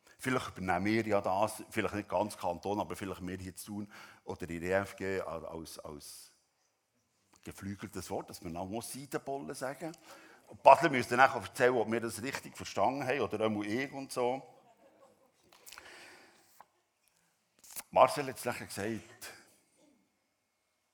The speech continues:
eigentlich könnten wir doch sagen, da, jetzt sind wir erwachsen geworden. Wir wissen, was wir können. Wir wissen, wer wir sind. Also, brauchen wir das noch?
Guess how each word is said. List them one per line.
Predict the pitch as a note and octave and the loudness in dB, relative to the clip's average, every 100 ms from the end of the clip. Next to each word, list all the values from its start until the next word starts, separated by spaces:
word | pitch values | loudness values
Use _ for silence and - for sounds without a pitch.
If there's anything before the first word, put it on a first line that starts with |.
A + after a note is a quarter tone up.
| _ _ _ - | _ _ _ -12
eigentlich | E2 G2 F#2 | -8 -6 -6
könnten | F#2+ F2 - | -6 -8 -8
wir | D#2 E2 | -10 -8
doch | D#2+ | -10
sagen, | - D2 C#2+ D2 | -12 -12 -12 -14
da, | C#2+ | -14
jetzt | C#2+ | -14
sind | C2+ C2 | -16 -14
wir | C#2+ | -14
erwachsen | C2+ C2+ C#2+ - D2 | -12 -10 -12 -14 -16
geworden. | C#2+ D2 - E2 F2 E2 _ _ _ _ _ _ _ _ _ _ _ - | -16 -16 -18 -20 -20 -20 _ _ _ _ _ _ _ _ _ _ _ -14
Wir | D2+ | -8
wissen, | F2 F#2 - | -6 -8 -10
was | D2+ | -16
wir | D2+ | -16
können. | - D#2+ E2 F2 F2+ _ _ _ _ - - | -8 -6 -6 -8 -14 _ _ _ _ -20 -18
Wir | D2 D2+ | -12 -8
wissen, | F2 E2+ - | -8 -8 -10
wer | D#2+ D2 | -10 -8
wir | D2 | -12
sind. | C#2 D#2 D#2 D#2+ - - - _ - | -14 -12 -12 -12 -20 -20 -20 _ -16
Also, | F2+ E2+ - _ _ - - - - - - - _ _ _ _ _ _ _ _ _ _ _ - | -14 -12 -16 _ _ -20 -16 -16 -16 -18 -20 -20 _ _ _ _ _ _ _ _ _ _ _ -12
brauchen | G2+ C3 - | -12 -10 -12
wir | - | -14
das | - - | -16 -20
noch? | - | -20